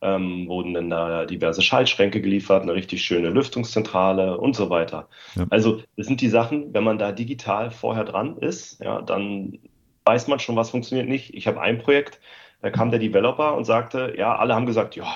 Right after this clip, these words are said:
Speaker 1: alles funktioniert, alle Gewerke.“ Und dann geht's los, Sachverständige ist da, ist auch noch nicht lange her, war in Berlin. Dann fangen sie im Keller an und dann hängt das B M A-Kabel, äh, vor der I S P. Naja, was soll denn,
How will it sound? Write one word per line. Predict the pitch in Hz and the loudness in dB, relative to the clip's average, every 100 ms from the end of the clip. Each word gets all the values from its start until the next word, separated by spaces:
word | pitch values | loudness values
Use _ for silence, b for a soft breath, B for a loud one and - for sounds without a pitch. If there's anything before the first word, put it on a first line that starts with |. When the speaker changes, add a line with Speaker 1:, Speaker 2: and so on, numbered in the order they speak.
| B B | B B
Speaker 1:
alles | 95 113 | -4 -4
funktioniert, | 110 - 104 98 92 | -4 -4 0 0 0
alle | 98 101 | 0 0
Gewerke.“ | 90 92 92 90 82 | 2 2 2 -2 -2
Und | 92 - 101 | -6 -6 -2
dann | 98 104 104 95 | 0 2 0 0
geht's | 107 107 | -2 2
los, | 143 214 220 - | 4 4 2 -2
Sachverständige | 131 135 165 - 160 165 | -2 0 -2 0 -4 -2
ist | 170 - | -4 0
da, | 175 190 - B B B | 2 0 -4 B B B
ist | - | 0
auch | 101 | 4
noch | 104 | 4
nicht | 113 | 2
lange | 113 101 | 0 0
her, | 95 135 | 2 0
war | 151 | 2
in | 107 | 0
Berlin. | 104 101 160 196 - b b b | -2 -4 -6 -8 -12 b b b
Dann | 101 | -10
fangen | 107 117 | 0 2
sie | 113 | 2
im | 107 | 0
Keller | 120 101 - | 2 2 2
an | 208 247 - _ _ _ - | -2 -4 -8 _ _ _ -12
und | 87 | 0
dann | 98 | 0
hängt | 95 98 | 0 -4
das | 110 | -4
B | 101 98 | 0 0
M | 95 | 0
A-Kabel, | 90 107 - 117 127 139 147 147 | 0 0 2 2 2 2 0 0
äh, | - 120 120 117 | 2 2 2 -2
vor | - 120 | 0 2
der | 120 | 2
I | 123 | -2
S | 120 | -4
P. | - 123 87 - _ - | -4 -4 -4 -12 _ -16
Naja, | 73 - 73 | -14 -14 -12
was | 98 92 | -12 -8
soll | - 104 | 0 4
denn, | 120 139 117 | 6 6 4